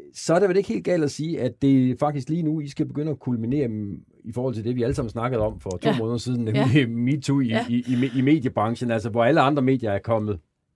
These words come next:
Speaker 1: lidt, siger lidt frækt, videre,
Speaker 2: Mm.
Speaker 1: øh, så, så er det vel nu alt for damerne skal, skal peak der.
Speaker 2: Ja, og det, øh, altså,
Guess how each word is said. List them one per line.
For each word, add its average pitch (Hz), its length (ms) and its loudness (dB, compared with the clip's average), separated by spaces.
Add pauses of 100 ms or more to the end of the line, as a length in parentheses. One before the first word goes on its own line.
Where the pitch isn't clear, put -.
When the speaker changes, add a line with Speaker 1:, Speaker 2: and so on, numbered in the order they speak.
(140)
Speaker 1:
lidt, 101 240 -6
siger 113 180 -4
lidt 95 140 -6
frækt, 127 340 -4
videre, 165 320 6 (180)
Speaker 2:
Mm. 208 320 0
Speaker 1:
øh, 123 360 8
så, 151 240 4
så 151 140 0
er 139 160 4
det 131 120 0
vel 117 340 -4
nu 139 200 -2
alt 120 200 -2
for 120 60 -6
damerne 113 300 -4
skal, 98 260 -8
skal 101 140 -8
peak 120 200 -2 (100)
der. 117 180 0 (120)
Speaker 2:
Ja, 226 180 0 (500)
og 226 180 2
det, 294 320 2 (100)
øh, 208 520 4 (360)
altså, 208 220 0